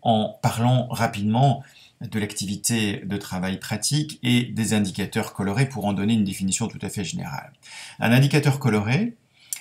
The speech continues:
euh, d'acidobasicité va être composé d'un acide ou d'une base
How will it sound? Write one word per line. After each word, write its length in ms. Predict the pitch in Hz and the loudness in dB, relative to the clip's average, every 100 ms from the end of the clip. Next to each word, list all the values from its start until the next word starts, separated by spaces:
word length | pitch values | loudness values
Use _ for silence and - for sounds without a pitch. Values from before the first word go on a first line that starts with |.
| _ | _
euh, 240 | 110 104 101 | 0 0 -2
d'acidobasicité 2000 | 113 135 135 131 110 139 117 101 - _ - 135 123 104 95 104 98 131 170 214 - _ _ - | 2 4 6 4 4 4 4 0 -8 _ -4 2 2 4 0 -2 -2 0 0 -2 -10 _ _ -4
va 500 | 104 135 190 - - - _ _ _ - | 4 6 4 0 -12 -20 _ _ _ -6
être 240 | 135 131 | -2 -2
composé 840 | 135 - 185 139 127 98 95 - - _ _ _ _ - | -4 2 2 4 2 2 0 -4 -6 _ _ _ _ -8
d'un 400 | 117 120 120 147 | -4 2 6 6
acide 440 | 117 - 104 127 - | 6 4 4 0 0
ou 60 | 131 | 2
d'une 220 | 110 95 | 2 2
base 460 | 85 - 151 - | 0 0 -2 -4